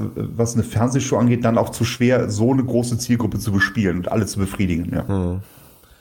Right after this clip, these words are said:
Speaker 1: Ohne
Speaker 2: Naja,
Speaker 1: besti-,
Speaker 2: ein, ein
Speaker 1: bestimmte Leute abzustoßen.
Speaker 2: Ein neues, ein, ein, ein neues, ähm, ähm, weiß nicht, ein neues Galaxy S zehn, elf, whatever, Vanessa Mai müsste, müsste das wissen,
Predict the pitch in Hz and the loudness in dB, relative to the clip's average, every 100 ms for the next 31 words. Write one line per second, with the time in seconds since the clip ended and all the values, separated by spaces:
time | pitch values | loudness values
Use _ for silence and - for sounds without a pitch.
0 | - 110 127 120 151 180 175 143 143 139 | -2 2 4 4 4 4 2 2 0 0
1 | 135 131 127 123 120 - 113 - 90 87 | 0 2 2 2 2 2 -2 0 -2 -2
2 | - - - - - - - - - - | -4 -8 -12 -20 -20 -20 -20 -20 -20 -18
3 | - 117 123 127 135 131 - 113 110 120 | -2 0 4 4 4 2 0 -2 0 0
4 | 117 120 123 127 127 123 - 120 110 107 | 2 2 4 4 4 0 0 2 2 0
5 | 117 110 104 113 120 113 110 110 107 - | 0 0 2 2 2 0 2 2 0 0
6 | 117 131 127 - 120 120 117 113 - - | 2 2 0 0 2 4 2 2 0 -2
7 | - - - - - 120 120 113 120 127 | -2 -2 -4 -4 0 2 2 2 2 2
8 | 113 110 110 113 123 131 110 110 110 104 | 0 -2 2 2 4 4 4 2 2 2
9 | 117 123 - 135 127 113 110 123 127 | 2 2 0 -2 0 -2 0 0 -2